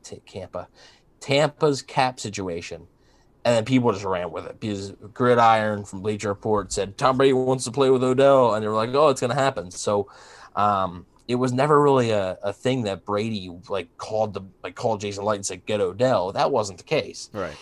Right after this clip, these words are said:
Speaker 1: It was just a matter of, like, look, Tom Brady likes Odell Beckham Junior. If Chris Godwin were to move on, if Chris Godwin were to move on, I, the, I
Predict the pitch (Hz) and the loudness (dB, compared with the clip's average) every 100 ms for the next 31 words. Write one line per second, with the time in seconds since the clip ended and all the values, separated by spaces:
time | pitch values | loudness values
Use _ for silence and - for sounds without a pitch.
0 | - _ - 107 113 107 117 107 101 101 | -20 _ -8 -4 -2 -2 -4 -4 -4 -4
1 | 104 107 107 110 98 95 90 87 - _ | -2 0 2 2 0 0 -4 -10 -20 _
2 | _ _ _ _ _ _ _ _ _ _ | _ _ _ _ _ _ _ _ _ _
3 | _ - 104 90 - - - 87 - - | _ -6 -4 -4 -10 -18 -10 -8 -10 -18
4 | - _ _ - 104 101 104 101 95 107 | -20 _ _ -2 -2 0 -2 -4 -4 -4
5 | - 110 117 120 127 123 127 151 104 82 | -2 0 2 2 0 0 0 -2 -2 -8
6 | _ _ _ - 104 - - 123 117 113 | _ _ _ -10 -10 -10 -10 -6 -6 -2
7 | 117 131 123 123 123 127 120 113 131 160 | 0 2 0 0 2 2 2 0 0 -2
8 | - _ - - - _ - 120 127 - | -6 _ -20 -20 -20 _ -6 -4 -4 -2
9 | 160 - 139 151 147 147 147 131 139 165 | -2 2 2 6 6 4 2 2 2 2
10 | 120 123 - 104 120 110 107 127 | 2 0 -4 -6 -6 -4 -4 -4